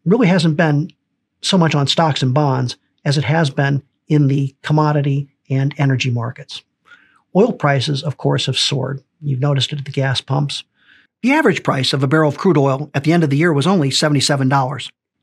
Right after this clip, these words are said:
It's touching a hundred and fifteen to a hundred and sixteen dollars here.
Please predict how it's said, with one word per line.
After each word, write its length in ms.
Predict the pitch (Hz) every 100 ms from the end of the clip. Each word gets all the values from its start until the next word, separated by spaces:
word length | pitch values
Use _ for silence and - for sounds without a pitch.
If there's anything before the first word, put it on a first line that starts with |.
| -
It's 220 | 151 -
touching 360 | - 214 208 160
a 60 |
hundred 300 | 113 196 196
and 120 | 175
fifteen 600 | - 160 - 170 160 156
to 120 | 151 139
a 40 |
hundred 140 | 135
and 120 | 143 131
sixteen 380 | - - 165
dollars 400 | 147 135 139 139
here. 260 | - 135